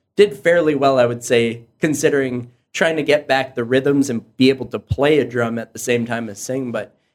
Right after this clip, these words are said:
it's been a really rewarding experience, and it's also made me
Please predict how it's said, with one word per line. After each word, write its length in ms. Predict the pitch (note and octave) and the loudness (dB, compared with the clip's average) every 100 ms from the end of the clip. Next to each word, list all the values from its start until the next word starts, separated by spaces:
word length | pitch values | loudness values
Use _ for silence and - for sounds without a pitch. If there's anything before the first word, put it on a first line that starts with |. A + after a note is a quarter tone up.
| _ | _
it's 160 | C3+ C3 | -6 -4
been 180 | E3+ F#3 | 0 2
a 80 | D3 | 2
really 260 | C#3+ C#3+ | 0 0
rewarding 680 | B2 A#2+ A2+ C3+ D3+ E3 E3 | -2 -6 -4 0 2 0 -2
experience, 440 | E3+ - F#3 F3+ - | -8 -2 -2 -2 -2
and 120 | D#3+ | 0
it's 140 | D3+ - | 0 0
also 300 | D#3 F3 F3+ | 0 0 -2
made 280 | E3 D#3 C#3+ | -2 -2 -2
me 240 | C#3 | -6